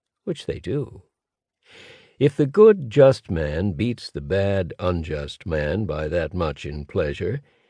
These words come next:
he must beat him by a staggering amount in the grace, beauty, and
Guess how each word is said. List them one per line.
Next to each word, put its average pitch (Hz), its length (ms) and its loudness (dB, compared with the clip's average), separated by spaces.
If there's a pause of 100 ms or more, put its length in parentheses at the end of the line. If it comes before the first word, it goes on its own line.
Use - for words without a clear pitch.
(160)
he - 100 -8
must 139 340 -2
beat 131 200 -2
him 95 220 -2
by 80 180 -4
a 76 120 -4
staggering 98 680 0
amount 80 440 -4
in 76 140 -6
the 73 80 -8
grace, 95 540 -4
beauty, 98 500 -4
and 92 220 -6